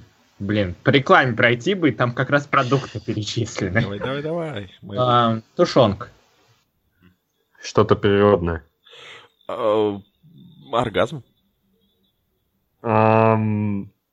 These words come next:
Speaker 3: ну, окей, <laughs> конечно. А,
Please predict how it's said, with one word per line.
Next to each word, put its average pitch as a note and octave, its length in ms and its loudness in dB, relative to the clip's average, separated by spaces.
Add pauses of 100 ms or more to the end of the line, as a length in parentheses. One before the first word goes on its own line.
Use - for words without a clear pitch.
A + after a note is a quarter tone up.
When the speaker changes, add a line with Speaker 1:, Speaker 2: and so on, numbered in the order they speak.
(280)
Speaker 3:
ну, A#2 640 2
окей, C#3 840 6
<laughs> - 100 -4
конечно. E3 760 4 (1800)
А, A#2 400 0